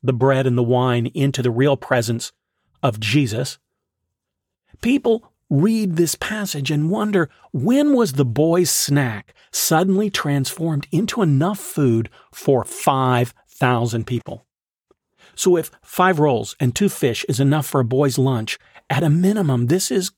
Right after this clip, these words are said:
going to need to be multiplied five thousand times? That's a minimum of, uh, twenty-five thousand dinner rolls and ten thousand fish?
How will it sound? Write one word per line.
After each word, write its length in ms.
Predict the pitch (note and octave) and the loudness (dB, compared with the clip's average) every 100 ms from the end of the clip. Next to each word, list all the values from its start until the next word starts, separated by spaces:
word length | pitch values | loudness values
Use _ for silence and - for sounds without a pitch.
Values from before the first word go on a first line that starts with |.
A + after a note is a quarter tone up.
| _ | _
going 220 | - D#3+ D3 | -4 -2 0
to 100 | B2 | 0
need 260 | D3 F3 | 0 0
to 40 | D3 | -4
be 260 | B2+ C#3+ | -2 0
multiplied 760 | C#3 A#2+ F#3+ - - D3 C#3 B2 - _ _ _ _ _ | 0 -2 -6 -8 -8 -4 -4 -6 -10 _ _ _ _ _
five 260 | - G#2 C3+ | -2 0 0
thousand 380 | - E3 E3 F3 | 0 0 0 2
times? 400 | F#3 B3+ E4 - _ _ _ _ _ _ _ - | 2 2 -2 -8 _ _ _ _ _ _ _ -2
That's 220 | G#3+ A#3 | 0 2
a 40 | |
minimum 380 | A3+ A#3 A#3 G3 | 4 4 4 4
of, 100 | D#3+ | 2
uh, 260 | F3 - - - _ _ _ | 0 -2 -8 -12 _ _ _
twenty-five 920 | - - G#3+ A3+ A3+ _ - F3+ E3 - | -12 -2 0 0 -4 _ -4 -2 -2 -2
thousand 480 | C#3 D#3+ F3+ G3+ | -2 -2 -2 0
dinner 200 | D3 G3 | 0 0
rolls 420 | A3 A3+ D#4 - - _ _ _ _ _ _ _ _ _ _ _ | 0 0 -2 -8 -14 _ _ _ _ _ _ _ _ _ _ _
and 300 | D3 C#3+ C3+ - _ _ _ _ _ - | 0 2 0 -4 _ _ _ _ _ -10
ten 320 | - D#3+ G3+ | -4 -2 0
thousand 420 | F#3 F#3 - E3 | 0 0 0 -2
fish? 400 | - G#3+ - - | 0 0 -2 -8